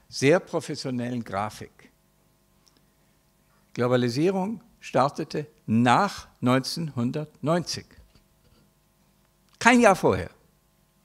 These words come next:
In allen Sprachen der Welt. Ich meine, die F A Z nur für Deutschland, aber wir haben später nachgeprüft,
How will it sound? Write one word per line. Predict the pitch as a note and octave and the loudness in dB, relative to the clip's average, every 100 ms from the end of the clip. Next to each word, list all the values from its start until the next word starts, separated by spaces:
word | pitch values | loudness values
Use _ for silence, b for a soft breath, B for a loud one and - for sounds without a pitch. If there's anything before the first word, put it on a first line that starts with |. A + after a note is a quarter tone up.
| _ _ _ _ _ _ _ _ _ B B B | _ _ _ _ _ _ _ _ _ B B B
In | E3 E3+ | -6 4
allen | F#3+ A3+ | 4 4
Sprachen | - F#3+ E3 E3 | 2 0 0 -2
der | C#3+ | -4
Welt. | G#2+ - _ _ _ _ _ b b b b _ _ _ | -4 -8 _ _ _ _ _ b b b b _ _ _
Ich | - B2 | -10 -6
meine, | G2+ F#2+ | -4 -6
die | - A2+ G#2 | -8 -8 -6
F | G#2 | -2
A | G2+ | -4
Z | - C3 | -2 -2
nur | B2 G#2+ | 0 0
für | A#2 | 2
Deutschland, | C3+ C3+ - G2 | 2 0 -2 -4
aber | G#2+ G#2 | -4 -6
wir | G2 | -4
haben | G2 | -4
später | G2 A2+ A2 G#2 | -4 -4 -2 2
nachgeprüft, | G#2+ A#2+ A#2+ G2 - - - - C3+ C#3+ - - | 2 2 -2 -4 -8 -20 -14 4 6 6 0 -8